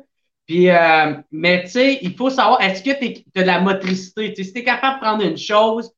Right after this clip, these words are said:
pas de la difficile à parler, ou si t'as, genre, si tu sens que ta face est en train de s'affaisser, là, tu sais, puis ça peut te faire tout partout, mais, euh,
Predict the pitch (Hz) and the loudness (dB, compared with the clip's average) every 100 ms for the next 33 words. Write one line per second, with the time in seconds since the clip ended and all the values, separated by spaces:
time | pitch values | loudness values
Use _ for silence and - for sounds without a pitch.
0 | _ _ 214 220 190 - 240 226 196 185 | _ _ -2 0 0 -2 -2 0 0 0
1 | 151 156 190 202 208 208 _ _ - 156 | -2 0 0 2 0 -2 _ _ -16 -16
2 | - 202 202 190 170 160 151 143 139 - | -14 -10 -2 2 4 4 2 0 -4 -12
3 | _ _ 131 180 202 196 175 - - - | _ _ -4 2 4 4 0 -6 -18 -10
4 | - 285 - 196 170 240 226 214 190 170 | -2 -2 0 -4 -2 -2 -2 -4 -4 -4
5 | 180 202 - 180 - 170 151 - 220 254 | -2 -6 -4 -4 -2 -4 -4 -8 -8 -6
6 | 226 220 - _ _ _ _ _ _ - | -6 -8 -12 _ _ _ _ _ _ -4
7 | 226 - 196 185 240 233 254 254 262 247 | -2 0 0 0 0 2 2 2 0 -2
8 | 240 202 - 247 277 294 - _ _ _ | -2 0 0 2 2 0 -6 _ _ _
9 | _ _ 123 151 185 190 185 175 165 160 | _ _ -6 0 2 4 4 4 4 4
10 | 156 151 | 2 2